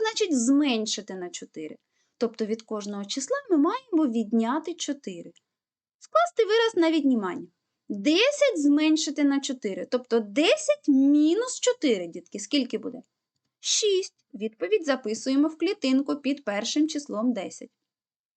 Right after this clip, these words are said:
Далі число п'ять зменшуємо на чотири. П'ять мінус чотири. Один. Відповідь записуємо в клітинку. Наступне число вісім зменшуємо на чотири.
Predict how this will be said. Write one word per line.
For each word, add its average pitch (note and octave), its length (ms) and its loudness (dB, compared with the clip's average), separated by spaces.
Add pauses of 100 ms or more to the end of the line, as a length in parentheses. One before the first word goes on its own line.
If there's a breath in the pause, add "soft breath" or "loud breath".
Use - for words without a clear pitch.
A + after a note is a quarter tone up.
(300)
Далі C4+ 400 2
число C#4 380 -2 (120)
п'ять C#4+ 420 2
зменшуємо C4+ 640 2
на C4 120 2
чотири. B3+ 460 -6 (340)
П'ять B3 460 0
мінус E4 340 2
чотири. C4+ 440 -4 (760)
Один. D4 800 2 (120)
Відповідь A3+ 500 -6
записуємо D4 600 0
в D#4+ 80 -8
клітинку. C#4+ 640 -8 (960 soft breath)
Наступне F#4 680 2
число E4 460 -2
вісім C4+ 500 2
зменшуємо C#4 1120 2
на C4+ 220 2
чотири. A3+ 540 -6